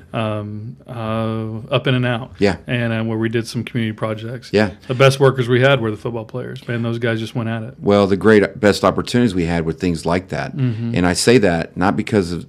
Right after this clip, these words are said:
Speaker 2: I'm, I'm, I'm focused on winning. I'm
Speaker 1: Mm-hmm.
Speaker 2: focused on the X's and O's and player development, but I'm also focused on people. And, um, and that's important for us. And the reason is there's accountability in it and responsibility in it.
Speaker 1: Mm-hmm.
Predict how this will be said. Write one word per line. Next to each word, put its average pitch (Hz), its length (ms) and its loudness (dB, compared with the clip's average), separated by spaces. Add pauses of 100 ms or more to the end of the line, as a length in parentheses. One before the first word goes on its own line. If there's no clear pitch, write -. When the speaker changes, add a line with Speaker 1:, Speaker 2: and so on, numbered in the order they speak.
Speaker 2:
I'm, 87 200 -4
I'm, 95 300 -2
I'm 107 140 4
focused 120 400 2
on 113 100 2
winning. 92 480 2
I'm 139 160 -4
Speaker 1:
Mm-hmm. 120 80 0
Speaker 2:
focused 104 340 2
on 95 100 4
the 92 120 4
X's 82 320 -4
and 85 80 -2
O's 85 240 -2
and 82 100 -6
player 90 220 2
development, 80 460 -2
but 78 80 -2
I'm 92 100 0
also 104 260 0
focused 80 400 -4
on 80 120 -4
people. - 420 -8 (540)
And, 85 360 2
um, 82 420 -4 (280)
and 85 120 -4
that's 92 180 -2
important 87 320 0
for - 140 -2
us. 78 160 -4
And 87 80 -2
the 87 60 0
reason 107 360 4
is 110 200 2
there's 85 220 -2
accountability 85 640 -2
in 65 120 -10
it - 160 -16
and 80 80 -12
responsibility 76 720 -6
in 69 80 -12
it. - 120 -10
Speaker 1:
Mm-hmm. 120 300 -2